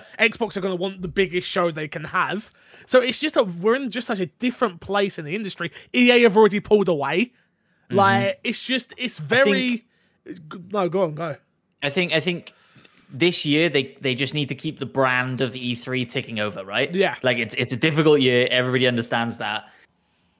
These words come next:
Speaker 2: It'll be interesting to see what happens next year. Uh, where the world is as well. Like,
Speaker 1: Yeah.
Speaker 2: are we all vaccinated? Hopefully, my God. But maybe not, right? Like, maybe certain people won't be able to go. Certain countries still won't be able to go. It's all up in the air, right? So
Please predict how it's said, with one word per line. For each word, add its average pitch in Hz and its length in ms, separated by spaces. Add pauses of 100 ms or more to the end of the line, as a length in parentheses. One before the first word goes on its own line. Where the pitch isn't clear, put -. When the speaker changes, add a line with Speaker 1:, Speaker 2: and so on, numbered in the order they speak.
(240)
Speaker 2:
It'll 147 180
be 170 280
interesting 160 360
to - 20
see 147 100
what 117 140
happens 117 260
next 107 300
year. 98 240
Uh, 143 240
where 147 240
the 139 100
world 135 380
is 120 180
as 110 100
well. 117 280
Like, 113 260
Speaker 1:
Yeah. 160 160
Speaker 2:
are 117 40
we 120 260
all 120 140
vaccinated? 139 520 (120)
Hopefully, 127 460
my 127 140
God. 113 380
But 131 240 (420)
maybe 135 300
not, 131 320
right? 117 160
Like, 117 180
maybe 131 400
certain 123 340
people 127 240
won't 123 140
be 127 80
able 113 140
to - 100
go. 107 140
Certain 117 240
countries 123 440
still 131 180
won't 123 120
be 110 80
able 110 140
to 117 100
go. 104 180 (600)
It's - 300
all 147 220
up 127 120
in 117 60
the 113 180
air, 104 80
right? 113 280
So 120 360